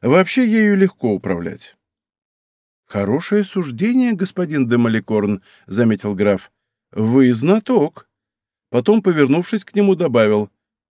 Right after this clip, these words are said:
«У вас прекрасный костюм. Вероятно, он сшит не в провинции. С таким вкусом не шьют где-нибудь в Туре или Орлеане». «Нет, господин граф, это действительно парижский костюм».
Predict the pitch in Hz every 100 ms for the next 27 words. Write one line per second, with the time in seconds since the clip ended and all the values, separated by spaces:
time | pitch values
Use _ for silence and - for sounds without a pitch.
0 | _ _ _ 98 107 - 120 113 104 104
1 | - 139 190 190 - 78 73 - _ _
2 | _ - _ 117 135 143 175 202 202 -
3 | 202 202 208 190 208 196 101 87 - -
4 | - _ _ _ _ _ - 147 139 143
5 | 120 - 196 180 151 143 131 - 151 185
6 | 165 175 151 123 120 - _ _ - -
7 | 151 151 143 139 131 123 120 123 117 113
8 | 95 95 - - _ _ _ _ _ _
9 | _ _ _ _ - 95 107 101 98 101
10 | - 101 92 92 82 - - _ - -
11 | 117 127 123 127 - 139 170 170 156 165
12 | 139 104 - 98 - 92 - - -